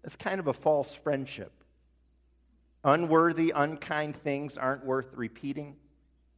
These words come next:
For a peacemaker,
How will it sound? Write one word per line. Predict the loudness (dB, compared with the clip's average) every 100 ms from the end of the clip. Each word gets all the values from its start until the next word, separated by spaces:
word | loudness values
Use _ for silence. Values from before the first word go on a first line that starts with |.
| _ _ _ _ _ _ _ _ _ _ _ _ _ _ _ _ _
For | 4 4
a |
peacemaker, | 2 -2 -2 -2 -2 -2 0 -2 -2